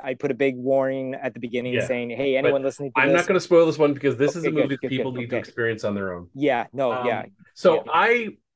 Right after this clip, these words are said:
Speaker 2: watched this movie with zero information ahead. I did not know anything about this movie. And from the title, I was like, "Ooh, it's gonna be like a sword and sorcery Conan sort of style movie."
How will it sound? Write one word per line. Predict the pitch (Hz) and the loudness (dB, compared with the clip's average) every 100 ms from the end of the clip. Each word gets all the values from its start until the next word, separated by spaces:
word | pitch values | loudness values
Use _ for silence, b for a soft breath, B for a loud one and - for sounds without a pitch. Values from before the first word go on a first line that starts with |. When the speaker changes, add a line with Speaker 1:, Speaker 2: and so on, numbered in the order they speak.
| _ | _
Speaker 2:
watched | 135 131 147 160 - | -6 0 2 0 -4
this | 147 - | -8 -6
movie | 120 117 117 127 _ | -4 -2 -4 -6 _
with | 123 120 | -4 -4
zero | 110 110 104 123 139 139 131 131 - _ _ _ - | -4 -10 -2 2 4 4 2 -2 -10 _ _ _ -10
information | 120 107 113 107 104 - 98 | -8 -6 -6 -4 -6 -8 -10
ahead. | 87 85 67 _ _ _ 98 | -10 -14 -16 _ _ _ -8
I | 101 | -6
did | 107 110 | -6 -8
not | 113 104 95 | -6 -6 -6
know | 101 98 - - | -8 -8 -10 -4
anything | 139 147 156 | -2 0 0
about | 123 127 123 | 2 2 0
this | 135 143 | -6 -4
movie. | 139 147 208 208 b b b b - | -2 -2 -6 -8 b b b b -6
And | 127 | -6
from | 135 135 | -2 -2
the | |
title, | 135 185 214 151 | 0 0 2 4
I | 139 | 4
was | 131 | 2
like, | 135 - | 0 0
"Ooh, | 320 185 | 0 0
it's | - | -4
gonna | 139 | -6
be | 127 | -4
like | 127 123 | -6 -6
a | |
sword | - 139 139 | -2 2 2
and | 131 | 0
sorcery | - 143 135 143 139 135 | -2 -2 -2 -2 -2 -2
Conan | 262 302 170 127 | -4 0 0 0
sort | 139 117 | -2 -6
of | 113 | -2
style | 131 113 | 0 0
movie." | 101 90 85 | -2 -10 -16